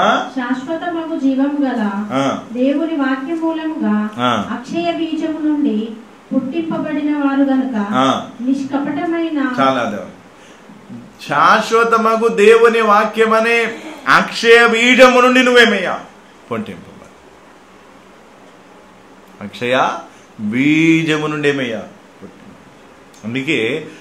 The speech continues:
Speaker 2: ఈ దేవుని వాక్యం అనేది ఎందులోకి పోవాలి?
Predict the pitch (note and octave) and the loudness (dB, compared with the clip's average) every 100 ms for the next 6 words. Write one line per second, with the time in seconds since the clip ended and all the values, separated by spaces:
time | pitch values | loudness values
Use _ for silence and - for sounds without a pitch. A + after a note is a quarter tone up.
0 | - A2+ C3 D#3+ B2+ B2+ D3+ E3+ F3 E3 | -16 -6 -2 0 0 -2 0 0 -2 -2
1 | D#3 D#3 E3+ E3+ E3 D#3 D3+ F3 F#3 E3 | -2 -2 -4 -2 -4 -2 -2 0 -2 -2
2 | E3+ D#3+ | -2 -2